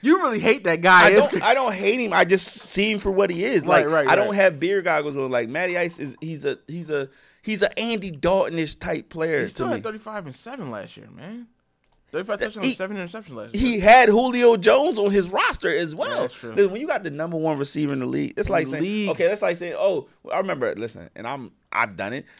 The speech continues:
Speaker 2: Oh, Jeff Garcia, look at his stats, crazy stats. You know why? 'Cause he had Terrell Owens on his team.
Speaker 1: <laughs>
Speaker 2: Terrell, Terrell Owens left, Jeff Garcia stink.
Speaker 1: Right, right, right.
Speaker 2: N-, not, that's not to say Matty Ice would stink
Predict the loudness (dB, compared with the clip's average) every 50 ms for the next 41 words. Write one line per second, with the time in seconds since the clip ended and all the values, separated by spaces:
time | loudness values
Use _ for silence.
0 | _ _ -4 0 2 2 2 0 -4 -6 -6 -6 -6 -6 -8 -8 -8 -8 -8 -6
1 | -4 -4 -4 -6 -10 _ _ _ -14 -12 -10 -10 -14 -14 -12 -4 -2 -2 -2 -2
2 | -8 -16 -20 _ _ _ _ -4 -2 -2 -2 -4 -8 -10 -6 -2 -2 -2 -2 -4
3 | -6 -8 -6 -2 2 4 4 4 2 0 -4 -4 0 0 0 4 4 2 2 2
4 | -2 -2 -4 -4 -6 -8 -10 -10 -8 -8 -10 -8 -6 -8 -8 -8 -10 _ _ _
5 | _ -20 -12 0 4 4 4 4 2 -2 -4 -4 -2 0 2 2 4 4 2 2
6 | 0 2 4 4 4 4 2 -2 _ _ -2 -2 -2 0 0 -2 -2 -2 -6 -10
7 | -12 -8 -4 -4 -4 -4 -6 -10 _ _ _ _ _ -10 -8 -8 -6 -6 -6 -6
8 | -8 -8 -8 -6 -4 -2 2 2 0 0 0 -4 -6 -4 0 0 -2 0 2 0
9 | 0 0 2 0 0 2 2 2 0 0 -4 -12 -12 -12 -12 -2 0 0 0 0
10 | -4 -10